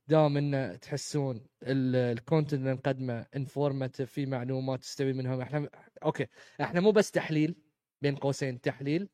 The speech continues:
لا. أنت بتسمعنا حق ساعتين ونص، ما تبي بس تسمع،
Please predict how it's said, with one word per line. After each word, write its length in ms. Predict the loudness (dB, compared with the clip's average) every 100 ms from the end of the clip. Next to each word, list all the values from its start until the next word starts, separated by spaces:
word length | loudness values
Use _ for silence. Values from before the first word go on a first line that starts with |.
| _ -8
لا. 180 | -8 -8 _ _ _ -4
أنت 180 | 0 2
بتسمعنا 480 | 2 -2 -2 0 0
حق 120 | -2
ساعتين 460 | -2 0 0 0
ونص، 220 | 0 0 0
ما 80 |
تبي 120 | 0 2
بس 160 | 0
تسمع، 260 | -4 -8